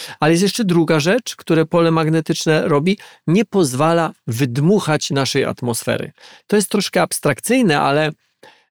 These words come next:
ta analogia z parasolem, ona jest o tyle udana, że tak jak parasol chroni nas przed,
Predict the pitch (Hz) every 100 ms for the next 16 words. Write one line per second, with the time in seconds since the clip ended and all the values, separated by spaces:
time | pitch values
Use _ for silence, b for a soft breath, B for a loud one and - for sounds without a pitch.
0 | _ - - 160 156 190 247 226 - 180
1 | 165 151 233 233 175 170 165 175 165 165
2 | 214 233 196 156 151 208 196 151 139 147
3 | 170 160 - 165 185 - 151 127 - 165
4 | 220 185 147 135 131 - - 139 117